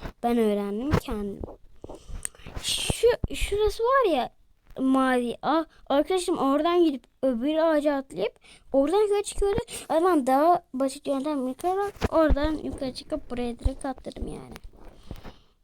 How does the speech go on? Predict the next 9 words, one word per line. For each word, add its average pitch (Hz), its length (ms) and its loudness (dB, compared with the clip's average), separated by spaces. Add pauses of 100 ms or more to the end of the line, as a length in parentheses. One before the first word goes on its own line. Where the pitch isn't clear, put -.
Keşke 381 440 0
alınabilse, 269 600 0
çok - 340 -20
güzel 247 200 -10
olur 226 280 -8
ya. 214 340 -6 (1400)
Bir - 800 -20 (100)
saniye. 247 300 -12 (2000)
Ha, - 120 -12